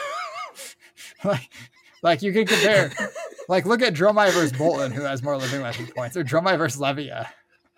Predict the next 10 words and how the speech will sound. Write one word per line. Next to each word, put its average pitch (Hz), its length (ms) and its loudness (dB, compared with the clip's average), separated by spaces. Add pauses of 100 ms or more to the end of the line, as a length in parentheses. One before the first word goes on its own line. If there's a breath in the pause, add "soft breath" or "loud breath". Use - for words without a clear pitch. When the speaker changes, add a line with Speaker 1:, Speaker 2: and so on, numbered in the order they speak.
(440 soft breath)
Speaker 2:
Uh, 180 920 -6
what, 180 280 -2
what 165 140 -4
did 175 80 -4
I, 165 160 -8
it's, 160 240 -10
Speaker 1:
What 180 160 4
Speaker 2:
it's 190 80 -2
Speaker 1:
about, - 100 -8
Speaker 2:
close. - 500 -6